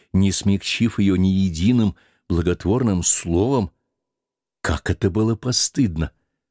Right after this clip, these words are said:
Но вот я кончил, от сердца отлегло, и совесть моя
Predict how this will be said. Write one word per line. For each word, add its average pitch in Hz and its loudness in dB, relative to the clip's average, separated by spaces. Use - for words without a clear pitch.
Но 180 2
вот 117 0
я 87 -2
кончил, 147 0
от 98 -2
сердца 98 -2
отлегло, 95 0
и 101 2
совесть 113 0
моя 98 0